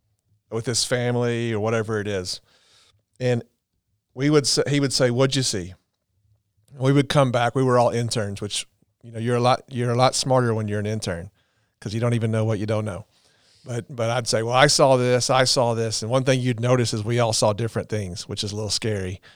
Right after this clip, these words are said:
And he would, he was the most humble one in the room, by the way. And that's a theme of this, is humility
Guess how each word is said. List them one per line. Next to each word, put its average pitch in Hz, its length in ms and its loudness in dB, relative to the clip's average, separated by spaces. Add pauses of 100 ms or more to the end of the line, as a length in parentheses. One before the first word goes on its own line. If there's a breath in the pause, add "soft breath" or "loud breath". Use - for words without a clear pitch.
(240 soft breath)
And 113 100 -4
he 185 140 4
would, 175 240 8
he 175 100 4
was 233 140 2
the 143 140 2
most 139 180 6
humble 143 300 4
one 139 160 4
in 131 60 2
the 113 80 0
room, 135 200 2
by 98 140 0
the 87 100 -6
way. 101 220 -4 (200)
And - 80 -20
that's 131 160 -2
a 135 60 4
theme 131 320 0
of 101 160 -4
this, 101 260 -2
is 98 160 -4
humility 101 600 -4